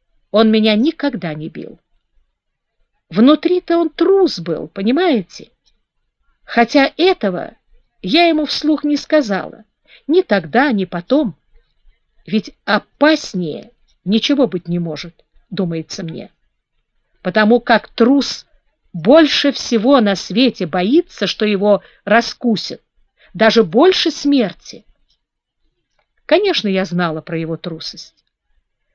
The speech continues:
Да разве бы я рискнула ударить его сливочником, если б не думала, что верх почти, наверное, останется за мной. И ещё. Пока я сидела на стуле и ждала,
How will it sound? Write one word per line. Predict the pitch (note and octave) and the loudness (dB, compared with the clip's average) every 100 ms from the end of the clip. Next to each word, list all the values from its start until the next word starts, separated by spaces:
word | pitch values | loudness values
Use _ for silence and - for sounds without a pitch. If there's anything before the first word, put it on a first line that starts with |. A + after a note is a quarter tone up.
| _ _ _ | _ _ _
Да | G#3+ D#4+ | 4 6
разве | D#4+ D#4 C#4 | 6 4 0
бы | B3+ | 2
я | C4+ C#4 | 2 2
рискнула | C#4 - D4 E4+ D#4 | 2 -2 -2 0 0
ударить | G#3 F#3+ G3+ F#3+ F3 | 0 2 0 0 -4
его | G3 | -4
сливочником, | F#3 - G#3 E3 - F3 E3+ - - _ _ _ _ _ - | -4 -4 -4 -4 -6 -10 -12 -14 -18 _ _ _ _ _ -6
если | F3 B3 B3+ | 2 2 2
б | A3+ | 0
не | A#3 | 2
думала, | A3 C4 B3+ B3 | 2 2 2 2
что | A3 - A#3 | 0 2 2
верх | G3+ C#4 C#4 - _ _ _ _ _ _ | 4 4 2 -2 _ _ _ _ _ _
почти, | A#3 A3+ - C4+ | 0 0 2 4
наверное, | C4+ D4+ F#4 G#3+ G3 | 4 4 2 2 -2
останется | F#3+ - F3+ E3+ - F#3 | -4 -4 -4 -6 -8 -6
за | F#3+ | -4
мной. | F#3+ E3 - - _ _ _ _ _ | -4 -6 -12 -20 _ _ _ _ _
И | - | 0
ещё. | D#4+ D4+ - - E3+ - _ _ _ _ _ _ _ _ _ _ _ _ _ _ _ - - _ | 2 2 -4 -8 -10 -12 _ _ _ _ _ _ _ _ _ _ _ _ _ _ _ -20 -20 _
Пока | - A3 C4 | 0 2 4
я | B3 A#3 | 4 2
сидела | - G3+ A#3+ A3 | -2 0 2 2
на | G#3 G#3 | 0 -2
стуле | - B3 G#3+ G#3 | -4 -4 -2 -2
и | |
ждала, | F3+ E3 G#3+ A3 G#3 | -4 -2 0 2 0